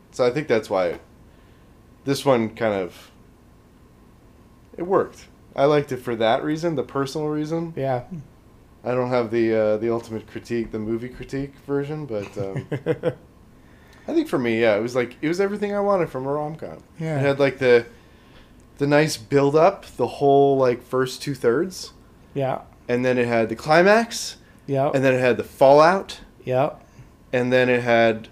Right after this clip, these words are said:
Speaker 1: the, uh,
Speaker 2: Resolution.
Speaker 1: resolution.
Speaker 2: Yeah.
Speaker 1: It was perfect.
Speaker 2: Yeah.
Speaker 1: Just like, uh, what was it, Hitch?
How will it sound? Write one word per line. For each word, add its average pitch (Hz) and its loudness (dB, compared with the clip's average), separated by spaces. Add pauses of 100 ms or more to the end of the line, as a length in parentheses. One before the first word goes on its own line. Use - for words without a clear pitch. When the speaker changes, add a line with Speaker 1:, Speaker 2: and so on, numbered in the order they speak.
(100)
Speaker 1:
the, 113 -2 (260)
uh, 135 -4
Speaker 2:
Resolution. 110 0 (140)
Speaker 1:
resolution. 135 -2 (420)
Speaker 2:
Yeah. - -4 (800)
Speaker 1:
It 139 -4
was 147 -2
perfect. 196 -4 (880)
Speaker 2:
Yeah. 175 -6 (200)
Speaker 1:
Just 127 -8
like, 120 2
uh, 110 0
what 120 -8
was 113 -8
it, 92 -10
Hitch? - -8